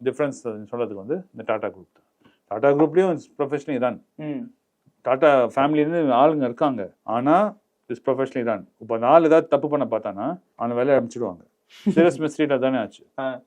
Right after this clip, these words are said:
Speaker 1: வேற என்ன பண்ண பாட்டுறேன். அவங்க சொல்றாங்க, "This doesn't align with our values. நீங்க பண்ணதானா பண்ணுங்க, ஆனா இங்க பண்ணாதீங்க, கிளம்புங்கன்ட்டாங்க."
Speaker 2: அனுப்பிச்சு விட்ருவாங்க.
Speaker 1: சரியா?
Speaker 2: ம்.
Speaker 1: So, keep an eye.
Speaker 2: இப்ப இந்த சந்திரசேகரே அந்த மாதிரி பண்ணாங்கனாலும் அனுப்பிச்சு விட்ருவாங்களா சார்?
Speaker 1: யாரை வேணா அனுப்பிச்சு விடலாம். அதனால தான்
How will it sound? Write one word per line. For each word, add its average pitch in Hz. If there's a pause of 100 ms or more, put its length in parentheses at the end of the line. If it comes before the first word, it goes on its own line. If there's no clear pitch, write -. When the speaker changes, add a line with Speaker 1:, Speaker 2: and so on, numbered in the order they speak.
Speaker 1:
வேற 110
என்ன 135
பண்ண 135
பாட்டுறேன். 120 (200)
அவங்க 127
சொல்றாங்க, 135
"This 117
doesn't 135
align 123
with 113
our 104
values. 104 (300)
நீங்க 107
பண்ணதானா 143
பண்ணுங்க, 131
ஆனா 143
இங்க 117
பண்ணாதீங்க, 117
கிளம்புங்கன்ட்டாங்க." 101 (220)
Speaker 2:
அனுப்பிச்சு 131
விட்ருவாங்க. 113 (220)
Speaker 1:
சரியா? 113
Speaker 2:
ம். 135
Speaker 1:
So, 80 (580)
keep -
an 104
eye. - (200)
Speaker 2:
இப்ப 156
இந்த 147
சந்திரசேகரே 190
அந்த 190
மாதிரி -
பண்ணாங்கனாலும் 156
அனுப்பிச்சு 139
விட்ருவாங்களா 110
சார்? - (560)
Speaker 1:
யாரை 139
வேணா 151
அனுப்பிச்சு 131
விடலாம். 87 (340)
அதனால 160
தான் 123